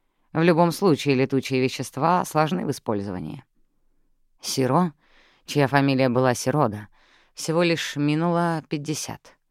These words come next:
но на волосах у него лежала красивая ровная седина, и говорил он очень старомодно, из-за чего многие, кто его близко не знал, считали его стариком. «Если вдыхаемый воздух на десять процентов состоит из углекислого газа,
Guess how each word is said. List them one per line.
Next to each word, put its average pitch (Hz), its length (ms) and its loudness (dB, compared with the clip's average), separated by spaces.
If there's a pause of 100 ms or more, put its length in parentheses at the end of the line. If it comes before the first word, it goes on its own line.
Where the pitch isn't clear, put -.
(460)
но 143 160 4
на 135 100 2
волосах 127 480 0
у 131 40 -2
него 120 180 -2
лежала 120 380 -2
красивая 147 540 -4
ровная 131 360 -2
седина, 117 480 -10 (500)
и 147 120 -2
говорил 147 440 2
он 147 100 2
очень 139 240 -4
старомодно, 127 680 -6 (520)
из-за 127 240 4
чего 131 240 0
многие, 131 440 0
кто - 140 -6
его 107 220 -2
близко 113 320 -6
не 113 140 -2
знал, 160 340 -2 (340)
считали 156 460 -2
его 117 180 0
стариком. 95 540 -12 (1120)
«Если 185 580 -2
вдыхаемый 180 540 0
воздух 160 460 0
на 135 120 0
десять 131 360 -2
процентов 127 600 -4
состоит 123 520 -4
из 110 120 -6
углекислого 110 680 -8
газа, 135 400 -6